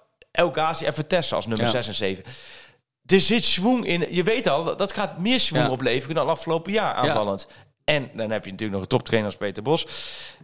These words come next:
Speaker 1: Die is er mee, bij Ajax moet het allemaal nog allemaal
Speaker 2: Ja, joh.
Speaker 1: gaan gebeuren natuurlijk.
Speaker 2: En je weet ook niet, ik bedoel, daarom vind ik het ook zo moeilijk. Mensen,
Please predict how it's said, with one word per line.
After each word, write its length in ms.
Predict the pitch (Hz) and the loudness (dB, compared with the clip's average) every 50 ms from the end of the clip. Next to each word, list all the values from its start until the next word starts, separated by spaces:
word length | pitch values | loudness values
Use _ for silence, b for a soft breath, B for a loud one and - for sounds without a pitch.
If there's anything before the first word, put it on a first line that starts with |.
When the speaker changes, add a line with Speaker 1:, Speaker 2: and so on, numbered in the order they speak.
| - _ _ _ - _ _ _ | -20 _ _ _ -20 _ _ _
Speaker 1:
Die 220 | - 196 214 202 | 2 4 4 6
is 140 | 185 165 147 | 4 2 2
er 80 | 143 143 | 2 0
mee, 140 | 151 143 - - | -2 -2 -2 -2
bij 160 | - 165 - | -4 -4 -4
Ajax 360 | - 190 220 247 240 196 160 147 | -2 -2 0 2 2 0 0 0
moet 240 | 170 208 254 262 | -2 -2 -2 -2
het 140 | - 233 - | -2 -4 -2
allemaal 480 | - 185 196 190 190 180 175 160 160 156 | 0 0 0 0 0 0 0 -2 -2 -2
nog 220 | 147 131 123 - | -2 -4 -4 -4
allemaal 360 | - - 196 196 185 170 - | -4 -4 -2 0 0 0 0
Speaker 2:
Ja, 60 | 156 151 | 0 2
joh. 220 | 147 - - 87 - B B B B B B | 2 0 0 -2 -8 B B B B B B
Speaker 1:
gaan 300 | - - 160 170 147 120 | -14 -8 -8 -8 -8 -8
gebeuren 440 | - 127 123 143 214 233 180 117 95 | -10 -10 -6 -6 -4 -2 -2 -4 -6
natuurlijk. 240 | 95 78 85 95 - | -8 -14 -14 -10 -6
Speaker 2:
En 120 | 110 113 | -4 -2
je 100 | 110 110 | -2 0
weet 260 | 104 107 104 107 107 | 0 0 -2 -2 -4
ook 100 | 104 104 | -8 -6
niet, 400 | 117 110 110 110 104 - - - - _ | -4 -4 -4 -4 -4 -6 -10 -10 -12 _
ik 80 | 117 | -8
bedoel, 160 | 123 113 110 | -6 -6 -2
daarom 220 | 101 117 117 123 123 | 0 0 0 0 0
vind 140 | - 131 113 | 0 -2 -4
ik 40 | - | -2
het 80 | - - | -6 -6
ook 60 | - | -2
zo 120 | - 117 | -2 0
moeilijk. 380 | 107 110 113 120 123 117 110 104 | 0 2 2 2 2 2 2 0
Mensen, 260 | 104 104 104 - - | 0 -2 -2 -2 -6